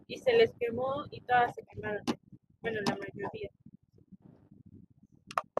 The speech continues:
Eso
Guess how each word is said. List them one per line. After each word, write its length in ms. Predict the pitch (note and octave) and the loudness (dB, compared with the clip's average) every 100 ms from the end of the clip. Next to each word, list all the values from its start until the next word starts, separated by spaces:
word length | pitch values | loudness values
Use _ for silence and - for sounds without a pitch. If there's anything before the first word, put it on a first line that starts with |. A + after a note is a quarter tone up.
| _ _ _ _ _ _ _ _ _ _ _ _ _ _ _ _ _ - - - - - - - | _ _ _ _ _ _ _ _ _ _ _ _ _ _ _ _ _ -12 -10 -8 -8 -8 -8 -8
Eso 280 | - E4 | -6 -6